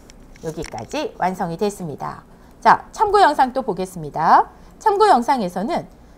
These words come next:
그 다음에 여기에서 라인이 쭉 나오고 궁이라는 글자가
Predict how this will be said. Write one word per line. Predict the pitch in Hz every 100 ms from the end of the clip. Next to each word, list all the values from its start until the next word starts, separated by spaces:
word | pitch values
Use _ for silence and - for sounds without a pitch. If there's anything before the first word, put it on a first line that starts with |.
| -
그 | - 320
다음에 | 330 185 196 294 - 196
여기에서 | 214 202 254 254 208 202
라인이 | 147 165 196 247 285 330
쭉 | - 440 440 440
나오고 | 302 190 165 214 190
궁이라는 | - 285 339 302 262 262
글자가 | 202 - 196 190 151 165 160